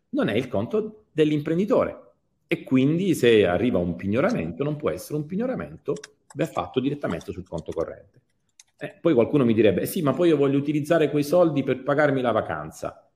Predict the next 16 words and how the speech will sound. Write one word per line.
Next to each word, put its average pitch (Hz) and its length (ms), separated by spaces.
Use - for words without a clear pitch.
Beh, 147 200
allora 170 260
a - 40
quel 156 180
punto - 680
uno 127 180
risponderebbe, 92 1080
"Con - 140
la 117 60
società 120 320
semplice, 101 720
che - 120
ha 104 80
un 87 160
codice 95 340
fiscale, 87 760